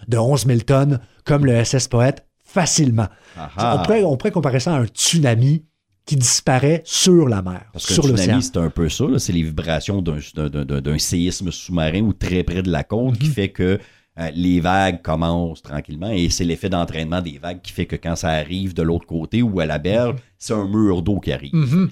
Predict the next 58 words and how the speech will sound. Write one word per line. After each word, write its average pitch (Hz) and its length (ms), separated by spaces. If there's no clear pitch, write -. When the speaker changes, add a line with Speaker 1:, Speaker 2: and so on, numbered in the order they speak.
Speaker 2:
Donc, 98 100
Speaker 1:
Euh, - 40
Speaker 2:
ça 123 100
serait 131 140
un 135 40
peu 131 100
le 143 60
même 117 160
phénomène, 107 440
mais 110 220
au 135 40
milieu 120 240
de 107 60
l'océan. 90 300
Speaker 1:
C'est 170 160
ça. - 280
C'est - 100
Speaker 2:
Ok. 120 60
Speaker 1:
exactement 131 400
ça. 175 120
Ça 143 140
se - 60
passe 147 240
au 151 60
milieu 151 220
de 143 60
l'océan. 135 420
Et, 131 260
euh, 117 220
il 110 80
y 123 60
a 123 80
aussi, 160 460
euh, 117 260
Speaker 2:
Est-ce - 120
qu'on 139 180
a 311 60
observé 117 480
ça ? - 160
Hey, 120 100
je 101 80
m'excuse, 110 320
je - 40
te 113 60
coupe, 254 260
là, 131 100
Speaker 1:
Ben 139 40
Speaker 2:
mais, 156 60
Speaker 1:
non, 220 140
ben 151 120
non. 220 160
Speaker 2:
mais 87 60
dans 98 120
ma 107 100
tête, 254 200
je 214 40
me 110 100
dis 113 280